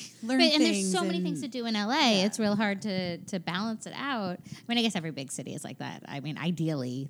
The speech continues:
Speaker 2: there's cool
Speaker 1: Yeah,
Speaker 2: stuff to
Speaker 1: there
Speaker 2: do
Speaker 1: should be.
Speaker 2: everywhere.
Speaker 1: Yeah.
Speaker 2: Um, but it just, it feels like the last, like, two years we've had to have really serious strategy sessions on,
Speaker 1: Mm-hmm.
Speaker 2: on what we're gonna, like, what does our next month look like?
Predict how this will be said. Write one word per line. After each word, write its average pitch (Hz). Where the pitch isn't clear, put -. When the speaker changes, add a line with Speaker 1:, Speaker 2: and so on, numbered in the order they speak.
Speaker 2:
there's 147
cool 160
Speaker 1:
Yeah, 135
Speaker 2:
stuff 143
to 151
Speaker 1:
there 151
Speaker 2:
do 151
Speaker 1:
should 139
be. 165
Speaker 2:
everywhere. 151
Speaker 1:
Yeah. 156
Speaker 2:
Um, 147
but 147
it 170
just, 160
it 165
feels 214
like 233
the 190
last, 170
like, 165
two -
years 175
we've 156
had 151
to 185
have 151
really 185
serious 165
strategy 160
sessions 262
on, 247
Speaker 1:
Mm-hmm. -
Speaker 2:
on 233
what 208
we're 202
gonna, 196
like, 180
what 180
does 190
our 190
next 175
month 165
look 160
like? 139